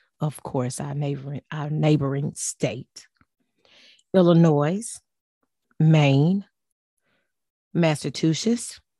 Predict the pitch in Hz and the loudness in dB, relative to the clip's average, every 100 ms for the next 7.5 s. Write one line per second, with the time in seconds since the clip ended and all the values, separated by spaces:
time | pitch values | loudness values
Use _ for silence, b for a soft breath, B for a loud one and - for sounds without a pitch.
0 | _ _ _ _ - 165 160 143 156 143 | _ _ _ _ 0 4 4 2 -2 -2
1 | 139 170 190 196 _ _ _ _ _ _ | -4 -4 -4 -6 _ _ _ _ _ _
2 | - 160 139 - 156 156 - - 165 160 | -4 -4 -4 -4 -2 -2 -4 -2 -2 0
3 | 151 147 190 - - - 262 - 269 339 | 0 0 -2 -8 -20 -10 -10 -6 -6 -6
4 | - 294 185 233 285 202 190 220 _ B | -6 -4 -4 -4 -6 -8 -8 -10 _ B
5 | B B 190 175 151 156 151 208 _ _ | B B 2 2 2 -2 -4 -10 _ _
6 | _ _ _ _ _ _ - - 165 139 | _ _ _ _ _ _ -20 -2 0 0
7 | - 151 151 160 160 | 0 2 2 -2 -8